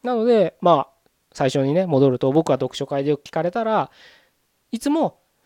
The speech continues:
一冊ね、気になった本で引用してる本をどんどん、どんどん、あの、買って読むようにしてみてはいかがですかみたいなことを言うんです。これが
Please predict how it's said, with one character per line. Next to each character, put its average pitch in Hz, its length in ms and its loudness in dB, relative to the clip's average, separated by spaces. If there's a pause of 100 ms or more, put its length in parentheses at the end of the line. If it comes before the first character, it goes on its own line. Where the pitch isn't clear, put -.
(1040)
一 170 140 -6
冊 170 260 -4
ね、 175 200 -6
気 - 100 -10
に 160 100 -2
な 165 100 -2
っ - 80 -16
た 143 120 0
本 156 220 -6
で 196 200 -4
引 170 240 -6
用 185 100 -8
し - 100 -12
て 190 100 -6
る 190 80 -6
本 226 380 -6
を 277 80 -8 (200)
ど 135 120 0
ん 123 80 -4
ど 117 120 -10
ん、 113 200 -16
ど 165 140 -6
ん 190 60 -10
ど 151 80 -8
ん、 101 140 -14 (200)
あ 117 140 -16
の、 110 80 -14
買 117 160 -10
っ - 20 -14
て - 320 -10
読 135 180 -8
む 123 80 -12
よ 117 100 -12
う - 20 -16
に 113 100 -20
し - 80 -16
て 143 120 -8
み 156 80 -10
て 156 100 -4
は 123 100 -4
い 120 60 -10
か 139 120 -6
が 131 100 -4
で 120 80 -8
す - 100 -18
か 302 120 0
み 285 100 -4
た 123 100 -10
い 101 40 -12
な 196 80 -20
こ - 140 -16
と - 120 -20
を 98 40 -16
言 - 160 -18
う - 20 -20
ん 92 60 -20
で - 100 -20
す。 - 140 -20 (1700)
こ 233 100 -2
れ 262 100 2
が 269 320 -4